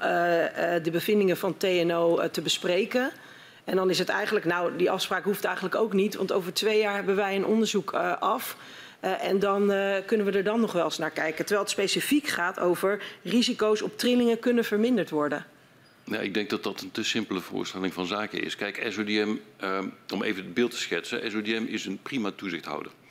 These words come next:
Speaker 2: Die bezoeken onze locaties. Die, ik kreeg, ik denk, één, per jaar een tientallen brieven van staatstoezicht van: "We hebben dit geïnspecteerd, we hebben dit gevonden, kunt u er iets mee doen?"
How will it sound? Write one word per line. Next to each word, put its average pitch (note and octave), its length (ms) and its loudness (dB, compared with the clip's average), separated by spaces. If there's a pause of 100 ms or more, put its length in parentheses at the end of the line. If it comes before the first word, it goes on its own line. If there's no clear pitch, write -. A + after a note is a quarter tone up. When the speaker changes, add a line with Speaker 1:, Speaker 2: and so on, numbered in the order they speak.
(500)
Speaker 2:
Die - 320 -6
bezoeken F2 380 -6
onze G2+ 220 -2
locaties. G2+ 720 -2 (140)
Die, F#2 280 -6
ik G#2 140 -6
kreeg, - 440 -6
ik G2 160 -4
denk, G2+ 200 -2
één, A2 260 -4 (480)
per A2 140 -4
jaar G#2 480 -4
een F2+ 240 -4 (760)
tientallen G2+ 760 0
brieven F2+ 460 -2
van F#2 300 -4
staatstoezicht F#2 640 -2
van: E2+ 140 -4
"We D#2+ 60 -4
hebben E2 180 -2
dit E2+ 120 0
geïnspecteerd, A#2+ 600 -4
we F2 60 -10
hebben D#2+ 180 -6
dit E2+ 140 -2
gevonden, F2+ 600 -2
kunt F2 200 -4
u F2+ 40 -6
er E2 100 -4
iets D#2+ 100 -8
mee E2 160 -4
doen?" E2 220 -4